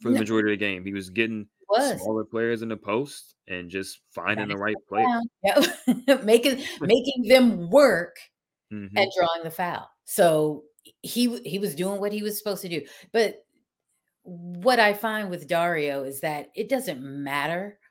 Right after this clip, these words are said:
Speaker 2: what is happening, whatever, you know, slot he's put in, he's gonna work hard. So
Speaker 1: Mm-hmm.
Speaker 2: either way, he's going to be out there trying.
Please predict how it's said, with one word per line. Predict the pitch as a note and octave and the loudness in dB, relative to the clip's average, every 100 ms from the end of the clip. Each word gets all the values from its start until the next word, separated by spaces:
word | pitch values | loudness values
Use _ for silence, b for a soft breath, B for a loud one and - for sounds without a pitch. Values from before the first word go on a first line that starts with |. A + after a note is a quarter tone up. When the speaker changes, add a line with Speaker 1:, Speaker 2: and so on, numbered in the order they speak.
| _ | _
Speaker 2:
what | B2 B2 C3 E3 F#3 - _ _ | -14 -10 -4 0 -2 -4 _ _
is | D#3+ - | -12 -8
happening, | D3+ C#3+ C#3+ D#3+ F3+ F#3+ b b b | -6 -6 -8 -10 -8 -10 b b b
whatever, | C#3+ C#3+ E3+ - E3+ D#3+ F3+ F3 - _ _ | -8 0 0 0 -4 -2 -2 -4 -10 _ _
you | B3+ A#3+ | -4 -2
know, | D#3+ C#3 | -2 -4
slot | - E3 E3+ D#3+ - | -6 -2 0 -2 -4
he's | - D#3+ - - | -12 -10 -10 -12
put | - D#3+ | -6 -4
in, | E3 F#3 G3+ - | -2 -4 -6 -12
he's | - E3+ | -8 -6
gonna | C#3+ D#3+ | -2 -2
work | C#3+ C#3 - | 0 -2 -4
hard. | C#3+ A#2 - _ _ b b b b | -10 -12 -16 _ _ b b b b
So | - E3+ | 2 4
Speaker 1:
Mm-hmm. | D3 C3+ A#2 - _ - F3+ | 4 0 -4 -10 _ 0 2
Speaker 2:
either | F3+ F3+ | 2 0
way, | E3+ D#3 D3 D3 - | 0 0 0 -2 -4
he's | - F3+ E3+ D3 | -12 -8 -6 -8
going | - E3+ E3+ E3 D#3+ | -6 -2 -2 -2 -6
to | D#3+ | -8
be | D3+ | -6
out | C#3 C#3 | -4 -6
there | C#3+ B2 | -6 -10
trying. | - E3 D3 B2 A2+ | -8 -4 -4 -6 -10